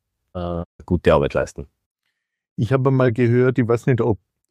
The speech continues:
Speaker 2: ob die Geschichte stimmt, Fahrzeuge mit Elektromotoren brauchen weniger Ser-, Service und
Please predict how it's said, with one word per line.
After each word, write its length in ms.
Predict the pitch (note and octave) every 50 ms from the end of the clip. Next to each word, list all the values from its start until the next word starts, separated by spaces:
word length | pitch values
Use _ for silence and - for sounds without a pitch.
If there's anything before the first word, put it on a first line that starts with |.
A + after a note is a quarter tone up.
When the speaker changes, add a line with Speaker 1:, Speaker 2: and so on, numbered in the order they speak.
| _
Speaker 2:
ob 240 | _ A#2+ G#2 - _
die 100 | - A#2
Geschichte 540 | G#2 - G#2+ - - C3 A#2 - _ - B2+
stimmt, 480 | - - - - B2 B2+ C3 C#3+ C#3+ C3 - _ _ _ _ _ _ _ _ _ _
Fahrzeuge 760 | _ - A2 G2+ G#2 G#2+ - - B2+ B2 A#2+ A#2+ G#2+ A2 B2
mit 220 | A#2+ B2 G#2+ -
Elektromotoren 1120 | - A#2 A2 G#2+ - - _ - - A#2 A#2 A#2 G#2+ - - - A#2+ A#2 A2+ A2+ A2 G#2+
brauchen 600 | G#2 G2 G#2 G2+ G2+ G2+ G2 - - A#2 G#2 F#2+
weniger 540 | G#2 A2 A2+ B2 B2+ C#3 C3 - - B2+ A2+ G2 - _ _ _ _ _ _ _ _ _
Ser-, 340 | A#2+ G#2+ - - A#2 A#2 A#2
Service 640 | - - - A#2 A2 A#2+ B2+ D3+ F3 F3+ - -
und 640 | - B2+ B2 A2+ A2 A2+ A2+ G#2+ F#2+ - - - -